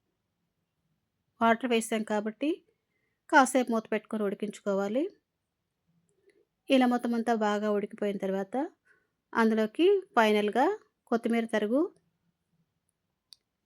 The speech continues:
పుదీనా వేసుకొని ఒకసారి బాగా మిక్స్ చేసుకోవాలి. ఈ పుదీనా వేయడం వల్ల ఫ్లేవర్ అయితే చాలా బాగుంటుందండి. మసాలా కర్రీ కాబట్టి పుదీనా వేస్తే మంచి ఫ్లేవర్ ఉంటుంది.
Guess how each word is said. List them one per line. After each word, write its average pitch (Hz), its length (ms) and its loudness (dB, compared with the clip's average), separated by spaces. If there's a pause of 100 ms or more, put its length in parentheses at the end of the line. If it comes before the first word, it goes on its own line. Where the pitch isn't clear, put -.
(800)
పుదీనా 262 380 6 (160)
వేసుకొని 233 520 2 (1120)
ఒకసారి 233 480 -2
బాగా 220 320 2
మిక్స్ 208 260 -8
చేసుకోవాలి. 220 680 -2 (920)
ఈ 285 160 2
పుదీనా 277 440 4
వేయడం 226 340 0
వల్ల 208 200 0 (320)
ఫ్లేవర్ 220 340 0
అయితే 220 180 -4
చాలా 208 340 -2
బాగుంటుందండి. 202 760 -2 (100)
మసాలా 208 400 -2
కర్రీ 208 280 -6
కాబట్టి 202 380 -6
పుదీనా 196 380 -2
వేస్తే 190 340 -4 (1040)
మంచి 214 280 2
ఫ్లేవర్ 202 360 -2
ఉంటుంది. 208 420 0